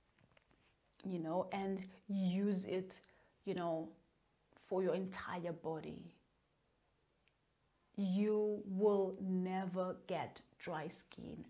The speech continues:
again in your life. And you will see, you know, the, you know, the stretch marks, they will start to fade away. This, all those products, guys, have been proven. I know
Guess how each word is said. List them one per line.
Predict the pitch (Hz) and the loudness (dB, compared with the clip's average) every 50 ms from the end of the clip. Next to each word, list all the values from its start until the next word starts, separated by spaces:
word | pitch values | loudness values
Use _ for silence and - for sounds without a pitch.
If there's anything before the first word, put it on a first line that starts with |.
| - - | -14 -14
again | 180 - - - 156 156 156 160 160 160 - - - _ - | -14 -12 -10 -10 -10 -8 -10 -10 -12 -12 -14 -16 -20 _ -10
in | 190 202 190 | -8 -6 -6
your | 170 160 160 160 165 170 165 165 | -6 -8 -8 -8 -10 -10 -10 -10
life. | 175 180 - - - - - - - - - _ _ _ _ _ _ _ _ _ - | -12 -12 -14 -16 -20 -20 -20 -20 -20 -20 -20 _ _ _ _ _ _ _ _ _ -8
And | 214 202 196 190 190 190 190 - - - - 180 - | -6 -4 -4 -4 -4 -6 -8 -12 -16 -10 -8 -6 -2
you | 214 208 | -2 0
will | 190 190 190 190 | 0 0 -2 -2
see, | - - - - 196 196 190 190 185 185 180 190 - - - - - - - - _ _ - | -4 -6 -6 -4 -2 -2 -2 0 0 -2 -2 -4 -8 -14 -20 -20 -20 -20 -20 -20 _ _ -12
you | - 202 185 | -10 -8 -6
know, | 185 180 175 175 143 - - - | -4 -2 0 0 -2 -2 -4 -8
the, | - 73 - - - 107 - 185 | -12 -14 -14 -16 -16 -12 -8 -4
you | 202 | -4
know, | 208 202 196 202 | -2 -2 -2 -4
the | 196 - | -4 -6
stretch | - - - 214 202 202 - | -8 -2 -2 -2 -2 -2 -4
marks, | 208 147 165 185 190 - | -6 -6 -6 -6 -8 -10
they | - - 208 | -10 -8 -6
will | 185 175 185 | -6 -6 -6
start | 185 - - - - 202 202 - | -8 -8 -8 -6 -6 -6 -8 -8
to | 220 | -12
fade | 202 - - - 135 107 120 135 151 156 - - - - _ - | -12 -12 -10 -8 -6 -6 -6 -6 -8 -10 -12 -14 -20 -20 _ -12
away. | 196 180 165 170 185 160 - 156 - - - - _ - - - - - _ _ _ - | -12 -10 -8 -6 -6 -6 -6 -8 -12 -16 -18 -20 _ -20 -20 -20 -20 -20 _ _ _ -6
This, | 196 190 240 240 247 240 - - - - _ _ _ _ _ _ _ _ _ _ _ _ - 190 180 - - - - | 2 6 8 8 8 6 2 -6 -10 -16 _ _ _ _ _ _ _ _ _ _ _ _ -6 -6 -6 -6 -6 0 6
all | 240 262 254 247 | 10 12 12 12
those | 208 220 220 - | 12 12 6 4
products, | - - 202 185 185 185 185 - | 4 0 2 2 2 2 -2 -2
guys, | - 147 156 185 180 185 | -4 -4 -4 -4 -6 -6
have | - 190 185 185 | -4 -6 -4 -4
been | - 185 185 | -4 -6 -6
proven. | 185 - - 190 180 - - - - 165 - - _ - - | -6 -4 -4 -2 -2 -2 -4 -6 -8 -12 -16 -20 _ -6 -4
I | 233 226 208 208 208 214 | -2 2 6 8 8 8
know | 220 226 233 233 | 8 4 4 4